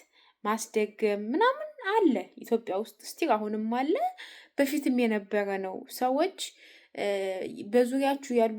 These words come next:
ሰዎች ምቀኝነት፣ እንዲሁም ደግሞ እናንተ እንድትለወጡ የማይፈልጉ፣ እናንተ፣ እ፣ ከፍ እንድትሉ የማይፈልጉ በጣም አለ፣ በጣም አለ። እኔ አልዋሻችሁም፣ አለ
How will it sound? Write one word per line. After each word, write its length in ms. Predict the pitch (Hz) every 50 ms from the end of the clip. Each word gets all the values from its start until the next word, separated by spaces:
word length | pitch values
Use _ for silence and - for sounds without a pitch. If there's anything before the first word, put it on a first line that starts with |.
| 233
ሰዎች 380 | 233 - 220 208 220 269 269 269 - 233
ምቀኝነት፣ 880 | 214 220 233 233 - - - 247 247 233 233 226 214 202 196 214 277 277 -
እንዲሁም 320 | 240 226 214 247 262 262 240
ደግሞ 220 | 226 240 226 226 233
እናንተ 320 | 226 226 226 226 233 240 233 247
እንድትለወጡ 680 | 220 202 220 - - 220 208 208 208 202 208 208 214 -
የማይፈልጉ፣ 800 | 226 202 185 185 185 180 180 190 - 196 190 190 190 190 190 190 190 196 196 202 202 - - - - - - - - -
እናንተ፣ 640 | 220 233 233 240 254 254 254 269 269 262 269 269 285 285 294 302 311 349 339 - - - - _ _ _ _ -
እ፣ 160 | - - 202 208 208 208 208 208 208 202 208 208
ከፍ 240 | - 262 262 262 269 -
እንድትሉ 420 | 226 226 214 233 - - - 233 233
የማይፈልጉ 760 | 208 208 208 202 214 214 - 220 208 208 214 208 233 233 - 269 311 381 494 523 - - - - - _ _ _ -
በጣም 380 | 320 370 392 - - 480 523 539 554 554 571 571 571 571 571 571 571 571 587 571 427 302
አለ፣ 240 | 247 208 - - - - - - _ - 226 214
በጣም 360 | 240 294 311 302 262 247 214
አለ። 200 | 190 170 170 185 190 -
እኔ 160 | - 247 320 440
አልዋሻችሁም፣ 680 | 480 370 262 202 202 - - 202 - - - 208 185 - - - - _ _ -
አለ 260 | 262 269 254 226 202